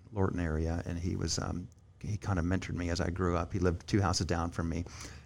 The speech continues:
and, uh, I was a, came from a dysfunctional, disconnected family, uh, uh, and so he was very much like a father to me, although I have a person who I love too that I consider a father. But he was, Uncle Ray was a business, businessman, and I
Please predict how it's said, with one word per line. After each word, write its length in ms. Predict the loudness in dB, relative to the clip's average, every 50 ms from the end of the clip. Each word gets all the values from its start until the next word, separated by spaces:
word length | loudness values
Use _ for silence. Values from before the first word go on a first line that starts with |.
| -20 -20 -10 -6
and, 260 | -4 -2 -2 -2 -2
uh, 220 | -2 -2 -2 -2 0
I 120 | 0 0
was 200 | 2 2 0 0
a, 140 | 0 -2 -4 -4 -8 -12 -16 -18 -20 -20 -20 -8 -2
came 140 | -2 0 0
from 140 | 2 0
a 100 | 0 -2 -4 -6 -12 -18 -20 -20 -20 -20 -20 -20 -20 -20 -20 -20 -20 -20 -20 -18 -14 -14 -14 -6 -2
dysfunctional, 760 | 0 2 2 4 2 2 0 0 0 0 2 2 2 0 0 -2
disconnected 600 | -2 -2 -2 -2 0 0 0 2 2 0 0 0
family, 440 | -2 -4 -4 -2 -2 0 0 0 -2
uh, 80 | -2 -4 -8 -14 -18 -20 -20 -20 -10 -4
uh, 180 | -2 -2 0 0
and 180 | 0 -2 0 2
so 140 | 4 4 4
he 160 | 6 6 4
was 160 | 4 4 2
very 260 | 2 4 6 8 8
much 240 | 8 6 4 2 2
like 120 | 2 4 4
a 60 | 2
father 340 | 2 2 2 2 4 4 4
to 100 | 2 2
me, 140 | 2 4
although 260 | 4 6 8 8 8 8
I 60 | 8
have 380 | 6 6 6 6 6 4 0 -4 -6
a 180 | -6 -4 -4 -4 -6 -8 -12 -16 -8 -2
person 300 | 0 2 2 2 2 2
who 120 | 2 2
I 80 | 2 2
love 320 | 2 2 0 0 0 -2
too 300 | -2 0 0 0 2 0 -2
that 100 | -4 -4
I 60 | -6
consider 360 | -6 -6 -8 -12 -12 -8 -8 -8
a 60 | -6
father. 360 | -4 -2 -2 0 0 -2 -4 -4 -8 -12 -12 -12 -12 -2 2
But 160 | 2 2 2 2 6
he 120 | 8 8 8
was, 140 | 8 6 4 2 -2
Uncle 220 | 0 4 6 6 8
Ray 160 | 8 8 8
was 140 | 6 4 2
a 40 |
business, 380 | 2 4 6 6 6 6 4 4
businessman, 720 | 4 6 6 6 6 6 4 2 2 2 2 4 4 4
and 100 | 4 2
I 220 | 2 2 0 0